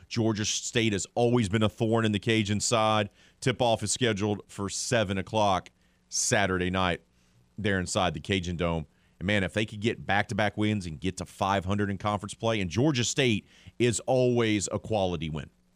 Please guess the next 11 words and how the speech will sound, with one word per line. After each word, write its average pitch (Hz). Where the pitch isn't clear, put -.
Like, 92
if 101
you 143
can 147
beat 151
Georgia 120
State, 147
I 131
don't 143
care 131
if 117